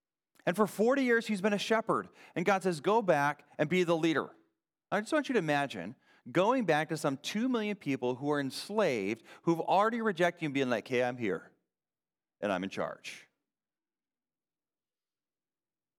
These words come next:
You can imagine Moses seeing this call and not finding any humor in it, but just being daunted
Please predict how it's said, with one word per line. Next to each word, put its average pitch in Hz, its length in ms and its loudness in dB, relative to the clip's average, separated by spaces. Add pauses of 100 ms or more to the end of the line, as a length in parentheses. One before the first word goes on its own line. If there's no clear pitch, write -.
(100)
You 160 100 0
can 196 140 0
imagine 196 640 2
Moses 185 480 2
seeing 214 480 -2
this 160 180 -2
call 135 560 0 (320)
and 175 140 2
not 214 180 2
finding 190 400 0
any 226 280 2
humor 214 420 0
in 185 180 0
it, 143 160 0
but 165 140 -2
just 214 200 -4
being 131 380 -6
daunted 214 760 -2